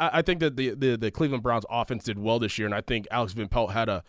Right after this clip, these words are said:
a, a piece of doing that. So he's an interesting candidate. But the real question of these names out there, if you're called by Art the Second and it's like, "We want to interview you for our offensive coordinator job,"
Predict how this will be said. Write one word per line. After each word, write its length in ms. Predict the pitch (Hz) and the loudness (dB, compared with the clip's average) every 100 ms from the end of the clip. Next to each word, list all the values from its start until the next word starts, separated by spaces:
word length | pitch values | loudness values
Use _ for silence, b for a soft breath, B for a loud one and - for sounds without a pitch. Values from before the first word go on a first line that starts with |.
| b b b | b b b
a, 120 | 110 107 | -2 0
a 80 | 127 | 0
piece 360 | - 175 147 | 4 4 2
of 180 | - 110 | -4 -4
doing 300 | 113 127 113 | 2 2 2
that. 240 | 92 90 - | -2 -4 -2
So 180 | 120 | 0
he's 260 | 110 165 220 | 2 2 2
an 60 | - | -2
interesting 480 | - 147 131 - 110 | -4 -4 -4 -6 -8
candidate. 480 | - 123 117 101 101 B B B | -4 -2 -2 -4 -6 B B B
But 260 | 165 156 151 | 2 2 0
the 140 | 156 | 0
real 320 | 143 214 359 | 2 4 4
question 680 | - - 135 170 - 101 92 _ _ _ _ _ _ _ _ _ - | 2 0 2 2 0 -6 -6 _ _ _ _ _ _ _ _ _ 0
of 180 | 156 139 | 0 2
these 260 | 160 98 | 0 0
names 400 | 110 135 170 147 | 0 2 4 2
out 220 | 98 71 | -2 -6
there, 280 | - 64 55 _ _ _ _ _ _ _ _ _ _ - | -8 -10 -12 _ _ _ _ _ _ _ _ _ _ -4
if 140 | 123 | 0
you're 160 | 151 220 | 4 2
called 500 | - 190 180 147 117 | 6 8 8 6 4
by 380 | 123 120 107 95 _ | 2 4 2 -2 _
Art 180 | 127 135 | 0 0
the 80 | 104 | -2
Second 460 | - 131 113 92 - | 0 0 0 -4 -4
and 100 | 107 | -6
it's 140 | 104 | -2
like, 80 | 107 | -2
"We 120 | 117 | 0
want 180 | 131 127 | 2 2
to 100 | 135 | 2
interview 320 | 135 113 113 | 0 0 0
you 160 | 113 107 | 0 -2
for 140 | 110 | -2
our 240 | 104 107 113 | -2 -2 -2
offensive 260 | 110 95 | -4 -8
coordinator 380 | - 101 87 78 | -4 -2 -2 -6
job," 300 | 73 71 65 | -8 -10 -12